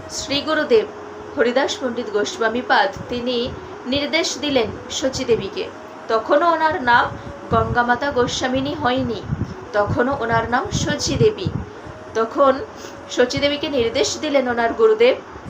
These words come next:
যে, "তোমার সাধন ভজনে উন্নতি হয়েছে, তো তুমি এবার পুরুষোত্তম ক্ষেত্রে যাও। পুরুষোত্তম ক্ষেত্রে গিয়ে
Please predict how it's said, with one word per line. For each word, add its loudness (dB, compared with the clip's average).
যে, 6
"তোমার 4
সাধন 2
ভজনে 0
উন্নতি 0
হয়েছে, 2
তো 2
তুমি 0
এবার 2
পুরুষোত্তম 0
ক্ষেত্রে 2
যাও। -2
পুরুষোত্তম -2
ক্ষেত্রে 0
গিয়ে 0